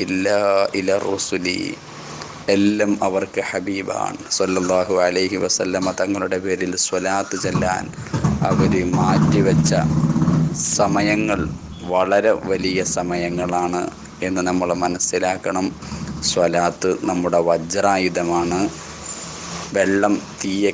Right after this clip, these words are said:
കെടുത്തിക്കളയുന്നതിനേക്കാൾ വേഗതയിൽ പാപങ്ങളെ കെടുത്തിക്കളയാൻ സ്വലാത്ത് ഉപകരിക്കുന്നു. അതുകൊണ്ട് ഒരു ദിവസം ഒരു നൂറ് സ്വലാത്തെങ്കിലും എൻ്റെ സ്നേഹമുള്ള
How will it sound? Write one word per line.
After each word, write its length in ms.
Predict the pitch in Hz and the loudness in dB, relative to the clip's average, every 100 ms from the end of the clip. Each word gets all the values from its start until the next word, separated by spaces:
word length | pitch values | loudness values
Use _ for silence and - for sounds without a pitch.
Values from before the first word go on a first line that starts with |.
| - | 0
കെടുത്തിക്കളയുന്നതിനേക്കാൾ 1600 | 92 98 - 110 110 98 95 95 92 95 95 92 107 101 107 113 107 | -2 -2 -2 0 2 2 2 2 0 0 0 -2 0 2 2 2 0
വേഗതയിൽ 600 | 95 95 95 92 90 87 85 - - - - 92 | -2 0 -2 -2 -2 -2 -6 -10 -18 -20 -6 0
പാപങ്ങളെ 580 | 90 90 92 92 90 90 | 2 2 0 0 0 0
കെടുത്തിക്കളയാൻ 880 | 95 90 - 104 - 92 92 90 90 - 80 - 80 80 80 82 76 - - | -2 -4 -4 -4 -2 0 0 0 -2 -4 -6 -6 -6 -6 -6 -6 -6 -6 -2
സ്വലാത്ത് 580 | - 95 92 98 107 104 117 | 2 2 4 4 2 2 2
ഉപകരിക്കുന്നു. 800 | 98 98 95 90 80 95 92 92 85 - - 82 - - - - | 2 2 2 0 0 -2 0 -2 -2 -2 -2 -2 -4 -10 -4 0
അതുകൊണ്ട് 500 | 90 87 87 87 90 - 90 | 2 2 0 2 2 2 0
ഒരു 140 | 90 90 87 | 2 0 0
ദിവസം 420 | 92 95 - 95 92 | 0 0 0 0 -2
ഒരു 140 | 92 92 92 | -2 -2 -2
നൂറ് 480 | 95 101 110 117 131 - - | -2 0 2 0 0 -4 -6
സ്വലാത്തെങ്കിലും 840 | - 90 92 92 92 90 87 87 87 80 - - - - - - - - - - - | -4 -2 0 -2 -4 -4 -2 -2 -4 -8 -14 -18 -14 -12 -12 -12 -14 -14 -12 -8 -2
എൻ്റെ 260 | 95 90 87 - | 0 2 0 0
സ്നേഹമുള്ള 640 | - 95 92 92 92 90 | 0 0 -2 0 0 0